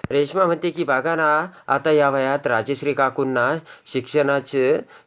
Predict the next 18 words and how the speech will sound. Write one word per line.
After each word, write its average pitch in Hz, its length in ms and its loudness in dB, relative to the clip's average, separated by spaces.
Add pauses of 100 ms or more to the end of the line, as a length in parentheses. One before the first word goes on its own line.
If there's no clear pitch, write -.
ही 160 120 0
आवड 131 380 2
कुठून 147 500 -2
निर्माण 147 380 2
झाली?" 131 520 -4 (400)
रिषभ 139 240 -6
म्हणतो, 143 260 2
"रेश्मा, 135 320 0
तू 147 160 -2
काय 131 220 2
बोलतेस? 139 520 0
अगं, 123 240 0
त्या 135 180 0
राजश्री 123 440 0
काकू 131 300 0
आहेत 131 560 2
आणि 123 220 0
त्यांचं 127 360 -2